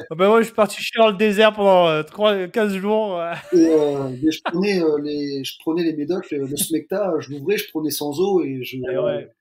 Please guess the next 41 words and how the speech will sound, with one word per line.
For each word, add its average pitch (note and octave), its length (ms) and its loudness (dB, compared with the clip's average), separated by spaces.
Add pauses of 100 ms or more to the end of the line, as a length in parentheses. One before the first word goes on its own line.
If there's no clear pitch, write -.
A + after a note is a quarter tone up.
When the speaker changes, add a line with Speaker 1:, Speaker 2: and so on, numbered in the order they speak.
Speaker 1:
Putain, C#3+ 220 -18
c'est B2 200 -20
dégueulasse D3 580 -10
en C#3 60 -16
Speaker 2:
C'est C#3 160 -16
Speaker 1:
plus. B2+ 40 -14
Speaker 2:
dégueulasse, D3+ 420 -4
Speaker 1:
C'est, D3+ 100 -8
Speaker 2:
mais D3 60 -8
bon. E3+ 80 -10
Speaker 1:
c'est D#3 60 -4
rustique F#3+ 480 -10
à F#3 60 -2
mort, G3+ 260 -6
là. C3 140 -12
Speaker 2:
Ça D#3 180 -6
me E3 100 -2
colmatait E3 440 2
le D3 80 -4
bide F3+ 240 -4
et C#3 280 -2
ça C3 140 -8
suffisait. G3 460 -8
Après, E3 200 -6
voilà, E3 200 -2
pendant D3 240 -8
quinze D#3+ 180 -6
jours, F#3 220 -6
tu - 160 -20
Speaker 1:
Et D#3 60 -12
Speaker 2:
te, C#3 420 -6
c'est, - 240 -14 (100)
tu - 160 -20
te D#3 80 -4
laves E3+ 320 -4 (320)
juste D#3+ 240 -10
les C3+ 160 -6
parties - 300 -12
intimes, C#3+ 440 -6
les C3 200 -8
aisselles, D#3+ 540 -2